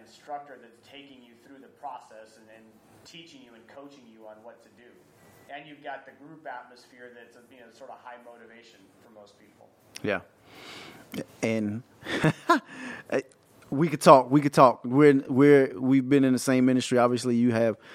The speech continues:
Speaker 2: uh, many more years than I do. Um, and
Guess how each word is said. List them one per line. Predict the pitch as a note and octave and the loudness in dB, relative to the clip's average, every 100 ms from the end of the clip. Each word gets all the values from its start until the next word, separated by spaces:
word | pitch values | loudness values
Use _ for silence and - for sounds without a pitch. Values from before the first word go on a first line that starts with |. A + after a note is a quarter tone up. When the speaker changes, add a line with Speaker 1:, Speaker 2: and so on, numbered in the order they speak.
| - - | -20 -10
Speaker 2:
uh, | G#2 G2+ F#2 - - - - | -6 -4 -6 -10 -12 -12 -6
many | B2+ C#3+ C#3+ | 0 2 2
more | C3+ B2 | 2 2
years | B2 B2 G#2+ | 2 0 -2
than | A#2 | -2
I | A#2+ A2+ | 0 0
do. | A2+ G#2+ G#2+ _ - | -2 -6 -8 _ -6
Um, | G#2+ G2+ G2 F#2+ G2+ _ - | -4 -2 -4 -8 -12 _ -8
and | A2 G#2 | -6 -6